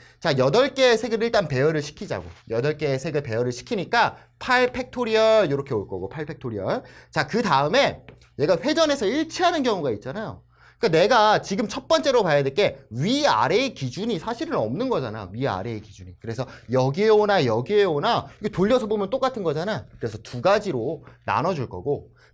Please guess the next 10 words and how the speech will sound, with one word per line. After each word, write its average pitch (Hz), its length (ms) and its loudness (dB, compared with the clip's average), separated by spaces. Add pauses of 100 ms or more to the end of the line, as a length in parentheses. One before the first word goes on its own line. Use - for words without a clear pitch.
그 233 160 0
다음에 160 600 0
이 190 160 -2
옆면이 233 460 2
조금 285 240 -4
헷갈릴 269 340 0
수 220 120 -6
있거든요. 151 380 -4
여러분들이 120 520 -4
옆면이. 113 560 -4